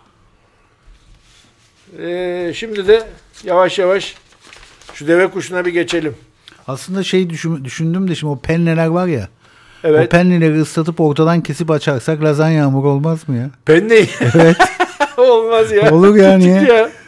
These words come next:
Speaker 2: Penne.
Speaker 1: E, küçük penne.
Speaker 2: Küçük çok koyacaksın işte.
Speaker 1: Çok koyacaksın.
Speaker 2: Evet.
Speaker 1: E, öyle yapacağına şey yap ya.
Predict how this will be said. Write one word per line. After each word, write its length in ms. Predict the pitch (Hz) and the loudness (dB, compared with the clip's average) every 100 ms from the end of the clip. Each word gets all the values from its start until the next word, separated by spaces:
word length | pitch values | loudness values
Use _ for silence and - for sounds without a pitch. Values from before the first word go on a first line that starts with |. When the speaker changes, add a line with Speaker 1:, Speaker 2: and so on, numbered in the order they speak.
| - _ - - | -20 _ -10 -2
Speaker 2:
Penne. 460 | 139 151 139 135 - - | 2 2 2 -2 -6 -18
Speaker 1:
E, 40 | |
küçük 380 | - 107 143 139 | -16 -14 -12 -10
penne. 320 | 170 175 175 170 | -8 -8 -8 -12
Speaker 2:
Küçük 360 | - 160 - | -8 -8 -4
çok 240 | - 196 175 | -2 0 0
koyacaksın 520 | 131 110 95 - 95 | 0 -2 -10 -12 -14
işte. 220 | - - | -14 -6
Speaker 1:
Çok 220 | 175 175 | -6 -4
koyacaksın. 340 | 165 135 - 101 98 95 135 | -10 -12 -14 -16 -14 -8 0
Speaker 2:
Evet. 100 | 190 | 2
Speaker 1:
E, 40 | |
öyle 140 | 254 262 | 4 2
yapacağına 520 | 202 185 170 185 254 | 0 0 -2 -2 -6
şey 180 | 302 294 | -8 -6
yap 240 | 208 180 | -8 -8
ya. 220 | 196 285 | -12 -14